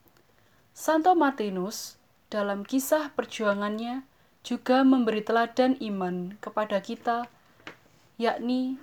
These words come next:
segala sesuatu yang kita kerjakan memang tidak harus selalu kita tunjukkan kepada banyak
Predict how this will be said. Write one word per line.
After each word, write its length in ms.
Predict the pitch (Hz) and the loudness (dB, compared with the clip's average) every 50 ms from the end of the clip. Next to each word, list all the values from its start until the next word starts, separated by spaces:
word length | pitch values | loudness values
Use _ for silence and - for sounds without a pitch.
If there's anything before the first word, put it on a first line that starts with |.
| - - - - | -16 -20 -20 -14
segala 560 | - - - 269 254 - 254 247 262 285 320 | -12 -2 0 0 4 6 8 8 8 8 8
sesuatu 640 | 302 - 294 277 - - 254 240 233 240 - 247 240 | 4 2 0 0 0 0 2 2 2 0 -2 -4 -4
yang 320 | 240 226 233 220 220 220 | -2 0 0 -2 -2 -4
kita 340 | 220 - 285 277 - 330 311 | -6 -8 -4 2 2 2 2
kerjakan 720 | - 262 240 - - 208 190 - - 185 180 180 190 220 - _ _ _ _ _ _ _ _ _ | 2 -2 -4 -4 -8 -10 -10 -8 -8 -8 -6 -6 -8 -10 -14 _ _ _ _ _ _ _ _ _
memang 580 | - 254 269 269 262 262 277 277 285 285 277 277 | 0 2 2 4 4 4 4 4 2 0 0 0
tidak 400 | - 262 247 - - 240 240 - - - | 0 -2 -2 2 4 4 4 4 2 0
harus 320 | 196 208 202 196 202 202 | -2 -2 -2 0 -2 -4
selalu 560 | 196 - - 220 208 208 202 202 202 214 214 - | -6 -6 -6 -2 0 2 2 2 0 -2 -6 -8
kita 400 | - 214 202 - 202 196 196 - | -10 -12 -8 -6 -6 -6 -6 -6
tunjukkan 800 | - 202 196 196 185 214 - - _ - 233 233 233 240 247 - | -8 -8 -8 -8 -8 -10 -10 -10 _ -4 -4 -4 -4 -6 -8 -8
kepada 800 | - 185 - - 208 202 202 - - 226 214 214 214 214 214 - _ | -10 -10 -6 -4 -4 -4 -4 -6 -8 -6 -4 -4 -4 -6 -8 -12 _
banyak 320 | - 202 190 190 196 196 | -12 -10 -10 -10 -10 -12